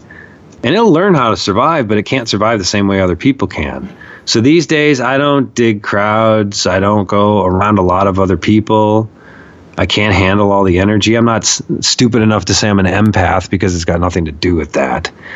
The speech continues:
I just, it's, it's, it's, it's, you just feel like you're getting hit by those foam fucking, you know, rage sticks that people have in therapy.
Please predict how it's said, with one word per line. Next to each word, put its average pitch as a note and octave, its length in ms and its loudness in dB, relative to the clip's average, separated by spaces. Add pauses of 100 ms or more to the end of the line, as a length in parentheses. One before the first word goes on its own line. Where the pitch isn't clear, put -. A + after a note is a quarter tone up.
(500)
I - 140 0
just, F2 260 -2
it's, F#2 160 0
it's, G2 220 0
it's, G#2 180 0
it's, - 360 -2
you A#2 200 2
just B2+ 220 0
feel D3+ 160 0
like C3+ 160 0
you're A#2+ 80 0
getting A2+ 240 0
hit C3+ 320 -4
by A2+ 160 0
those G#2+ 240 0
foam A#2+ 580 0
fucking, A2+ 440 -2 (260)
you A2+ 140 2
know, F#2+ 320 2 (200)
rage A2 360 2
sticks - 440 -2
that G#2+ 300 -4
people A2+ 240 0
have G#2+ 140 0
in F2+ 100 -2
therapy. A#2 560 0